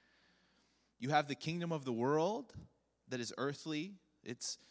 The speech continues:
which is its governments, our cultures, our systems of power, the way we organize our lives.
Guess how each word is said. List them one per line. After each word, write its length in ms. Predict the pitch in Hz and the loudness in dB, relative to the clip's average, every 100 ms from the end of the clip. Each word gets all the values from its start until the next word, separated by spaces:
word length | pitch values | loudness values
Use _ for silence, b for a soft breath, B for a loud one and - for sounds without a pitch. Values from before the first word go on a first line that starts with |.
| B | B
which 220 | 131 135 | -6 -4
is 140 | 135 | -4
its 140 | 131 - | -4 -2
governments, 800 | 131 127 139 139 135 - - - - | 2 2 2 -8 -8 -8 -10 -10 -10
our 140 | 107 113 | -4 -4
cultures, 760 | - 139 127 - 123 135 123 117 | -4 -6 -6 -6 -8 -8 -12 -10
our 80 | 107 | -8
systems 400 | - - 131 113 | -6 -6 -8 -10
of 120 | - | -6
power, 520 | - 127 120 127 135 - B B B B | 2 2 2 -2 -6 -14 B B B B
the 80 | 127 | -2
way 160 | 131 | -2
we 200 | 127 127 | 0 -2
organize 680 | - 131 131 127 120 117 117 117 | -2 -4 -2 -4 -2 -4 -6 -2
our 160 | 110 | -2
lives. 760 | 107 107 113 117 135 151 - - | 0 0 0 -2 -4 -10 -12 -12